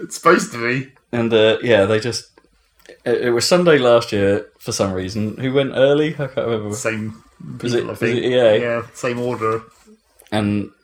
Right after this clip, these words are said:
Speaker 2: the, the E A just wanted to go an extra day because they're, they're not really doing E three, were they? They're sort of doing E A Play.
Speaker 1: I mean, who, who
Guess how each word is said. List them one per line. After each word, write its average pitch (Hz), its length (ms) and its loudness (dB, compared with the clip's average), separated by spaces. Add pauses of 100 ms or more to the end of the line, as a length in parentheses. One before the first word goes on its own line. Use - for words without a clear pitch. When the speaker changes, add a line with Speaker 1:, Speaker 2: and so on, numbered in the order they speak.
(100)
Speaker 2:
the, 117 120 -4
the 107 140 -4
E 107 160 2
A 104 120 2
just 110 140 -8
wanted 98 140 -2
to 107 100 -4
go 107 120 8
an 110 80 2
extra - 280 0
day 90 360 2 (640)
because 113 320 -2
they're, 123 140 0
they're - 200 0
not 196 220 -4
really 151 260 0
doing 139 440 0
E 90 240 -8
three, 90 260 -4
were 113 160 0
they? 98 140 -2
They're 104 160 -2
sort - 160 -8
of 113 80 -12
doing 107 220 0
E 110 120 -2
A 107 160 2
Play. 120 380 0
Speaker 1:
I - 80 2
mean, 160 100 4
who, 185 320 2
who 214 160 2